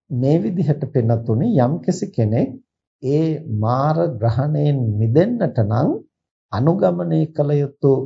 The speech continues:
වැඩපිළිවෙලක් තියෙනවා. ඒ තමයි සතර සතිපට්ඨානය මුල්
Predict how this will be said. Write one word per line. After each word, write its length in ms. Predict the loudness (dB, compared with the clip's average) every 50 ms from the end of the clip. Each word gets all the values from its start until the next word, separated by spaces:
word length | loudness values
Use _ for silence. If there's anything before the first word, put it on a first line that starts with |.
| -6
වැඩපිළිවෙලක් 880 | -4 -2 -2 2 2 2 0 0 -2 -2 0 0 0 2 0 0 -2 -4 -6
තියෙනවා. 460 | -4 -2 0 0 0 0 0 0 -2 -4 -8 -14 _ _ _
ඒ 160 | 0 2 2 2
තමයි 440 | 2 -2 -2 0 0 0 0 0 -2 -6 -8 -16 _ _
සතර 460 | -10 -4 -2 -2 -2 0 0 0 0 0
සතිපට්ඨානය 1200 | -2 -2 -2 -2 -2 -2 -2 2 4 4 4 4 0 _ -2 0 0 2 0 0 -2 -2 -2 0 0
මුල් 280 | 0 2 4 4 4